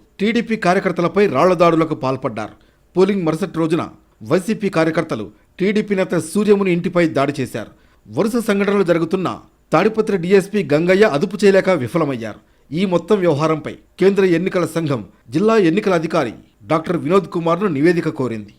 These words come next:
సీఈసీ ఇచ్చిన ఆదేశాల్లో జిల్లా ఎస్పీ అమిత్ బర్దర్తో పాటు తాడిపత్రి డీఎస్పీ గంగయ్య, తాడిపత్రి పట్టణ సీఐ మురళీకృష్ణలపై బదిలీ వేటు వేసింది. తిరుపతి జిల్లా ఎస్పీ కృష్ణకాంత్ పటేల్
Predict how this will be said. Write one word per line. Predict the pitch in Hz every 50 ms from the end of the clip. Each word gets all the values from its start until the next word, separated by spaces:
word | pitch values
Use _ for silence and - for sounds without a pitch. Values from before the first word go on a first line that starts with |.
| _ _ _ _ _
సీఈసీ | - - 190 202 220 233 226 226 - 226
ఇచ్చిన | 214 185 - - 196
ఆదేశాల్లో | 185 156 165 170 180 170 175 180 165 160 131 113 104 - - _ -
జిల్లా | 110 143 160 196 202 196
ఎస్పీ | 190 175 160 - - 196
అమిత్ | 170 139 156 196 175 156 175
బర్దర్తో | 175 160 165 170 165 165 170
పాటు | 160 - 131 123 - 202 233 262 - _ _ _ _ -
తాడిపత్రి | 170 190 202 214 214 214 - 196
డీఎస్పీ | 185 170 190 196 185 170 - - 202 185 135 139
గంగయ్య, | 135 139 143 151 151 151 160 180 185 190 - _ _ _
తాడిపత్రి | - 165 196 233 - 233 220 226 214
పట్టణ | 185 202 196 196 214 196
సీఐ | 185 - - 185 196 196 185
మురళీకృష్ణలపై | 170 147 151 185 208 202 202 175 156 - 185 170 165 - 190 220
బదిలీ | 214 143 131 131 151 185 196
వేటు | 185 175 160 160 156
వేసింది. | 131 117 - - 113 101 101 - _ _ _ _ _ _
తిరుపతి | - 190 208 208 220 202 180
జిల్లా | 170 175 190 190 190 180
ఎస్పీ | 170 - - - 196
కృష్ణకాంత్ | 175 - 151 143 - 208 175 180 190 180 170 175
పటేల్ | 165 165 180 175